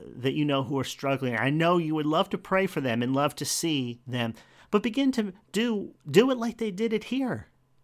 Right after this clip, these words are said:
Do it like you're seeing the Word. Pray to God and then turn to the body and say, right? Or maybe you don't have to pray to God.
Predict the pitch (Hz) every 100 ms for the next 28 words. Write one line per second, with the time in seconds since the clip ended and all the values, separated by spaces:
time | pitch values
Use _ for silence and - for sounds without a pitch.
0 | _ _ _ _ - 226 254 233 226 -
1 | 240 233 190 208 208 120 98 _ - -
2 | _ _ - 220 254 233 185 175 180 190
3 | 180 247 247 190 196 175 151 139 135 127
4 | 127 120 113 - 107 104 - _ _ _
5 | _ _ 131 123 202 233 _ - _ _
6 | _ _ _ - 208 254 247 _ _ _
7 | - 214 240 247 202 196 240 269 - 160
8 | 123 120 107 107